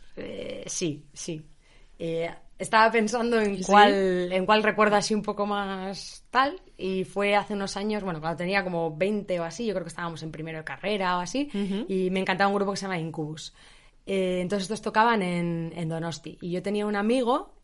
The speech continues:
Speaker 1: eh, amigo sin más,
Speaker 2: Sí.
Speaker 1: buen amigo, que vivía en Donosti porque estaba estudiando allí, pero claro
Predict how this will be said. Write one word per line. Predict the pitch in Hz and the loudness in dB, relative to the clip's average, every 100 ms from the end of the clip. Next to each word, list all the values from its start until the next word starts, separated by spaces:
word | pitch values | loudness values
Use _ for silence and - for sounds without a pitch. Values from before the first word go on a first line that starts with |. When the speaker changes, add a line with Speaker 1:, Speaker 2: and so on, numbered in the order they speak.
| _ - | _ -8
Speaker 1:
eh, | 165 156 156 151 - - - - | -6 -6 -8 -12 -20 -20 -20 -14
amigo | 143 175 170 | -6 -4 -2
sin | 147 165 | -4 0
más, | 202 302 - | 0 0 -4
Speaker 2:
Sí. | 180 175 214 - | 0 0 0 -4
Speaker 1:
buen | 180 175 | -4 -2
amigo, | 185 226 262 254 | -2 0 0 0
que | 185 170 | 2 2
vivía | 160 175 196 | 2 2 2
en | 196 | 4
Donosti | 202 214 240 | 2 2 0
porque | 180 | -2
estaba | 170 180 | 0 -2
estudiando | 175 156 151 156 | 0 -6 -6 -8
allí, | 180 185 - | -8 -8 -10
pero | 147 | -12
claro | 139 147 135 | -6 -8 -8